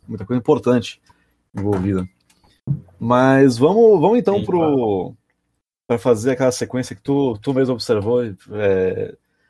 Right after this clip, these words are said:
Speaker 1: pra gente, que a gente faz geralmente no podcast. Vamos falar aqui do último jogo do Grêmio, que foi essa excelente partida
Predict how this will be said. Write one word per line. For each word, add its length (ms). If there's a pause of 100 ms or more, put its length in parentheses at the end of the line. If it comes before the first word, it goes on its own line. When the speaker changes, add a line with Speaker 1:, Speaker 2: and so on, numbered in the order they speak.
(240)
Speaker 1:
pra 120
gente, 840
que 80
a 40
gente 140
faz 200
geralmente 380
no 200
podcast. 400
Vamos 260
falar 220
aqui 160
do 80
último 300
jogo 200
do 80
Grêmio, 320 (840)
que 100
foi 240
essa 400
excelente 960
partida 680